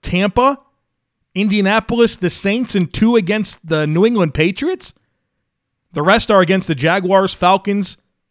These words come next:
Panthers, and two against the Jets. So I don't know that these big, dramatic moments are going to exist.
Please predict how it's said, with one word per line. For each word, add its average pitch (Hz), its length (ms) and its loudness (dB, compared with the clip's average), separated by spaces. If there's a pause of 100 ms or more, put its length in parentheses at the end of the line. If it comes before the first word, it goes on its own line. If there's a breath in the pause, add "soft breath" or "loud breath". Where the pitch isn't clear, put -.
(160)
Panthers, 190 520 -2
and 143 140 -4
two 208 200 0
against 185 320 -2
the 147 80 -6
Jets. 139 480 -6 (1800)
So - 140 0
I 240 60 4
don't 277 140 4
know 240 100 4
that 226 120 -4
these 170 200 2
big, 196 580 2 (240)
dramatic 175 540 0
moments 180 460 4
are 160 100 4
going 175 320 2
to 156 160 0
exist. 131 580 -2